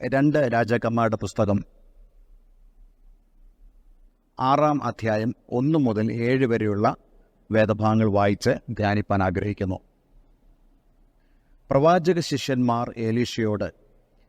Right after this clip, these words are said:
"ഞങ്ങൾ പാർക്കുന്ന ഈ സ്ഥലം ഞങ്ങൾക്ക് തീരെ ഇടുക്കമായിരിക്കുന്നു എന്ന് നീ കാണുന്നുവല്ലോ. ഞങ്ങൾ യോർദാനോളം ചെന്ന് അവിടെ നിന്ന് ഓരോരുത്തൻ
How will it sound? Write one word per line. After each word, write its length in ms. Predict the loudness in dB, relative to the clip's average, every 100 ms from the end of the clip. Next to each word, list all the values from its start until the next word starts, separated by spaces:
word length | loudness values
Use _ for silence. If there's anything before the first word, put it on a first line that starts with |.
| 0
"ഞങ്ങൾ 280 | 2 2 2
പാർക്കുന്ന 800 | 0 0 0 0 0 2 0 -4
ഈ 160 | -2 0
സ്ഥലം 560 | -2 0 2 2 -2 -2 -2
ഞങ്ങൾക്ക് 460 | 0 0 0 -4
തീരെ 680 | -2 0 2 2 2 0 -4
ഇടുക്കമായിരിക്കുന്നു 1120 | -4 -2 0 2 2 2 0 0 0 0 -2 -8 _ _ 0
എന്ന് 380 | 2 4 2 2
നീ 140 | -2 -6 _ _ _
കാണുന്നുവല്ലോ. 720 | 0 2 2 0 -2 -2 -2 -4 _ _ _ _ _ _
ഞങ്ങൾ 340 | 0 2 2 0
യോർദാനോളം 760 | 0 -2 -2 -2 0 0 -2 -2
ചെന്ന് 440 | -4 -4 -4 -6 -4
അവിടെ 320 | -2 0 0
നിന്ന് 440 | 0 0 -2 -4 -8 _ _ _ _ _ _ _ _ _ _ _ _ _ _ -2
ഓരോരുത്തൻ 640 | 2 2 2 0 0 0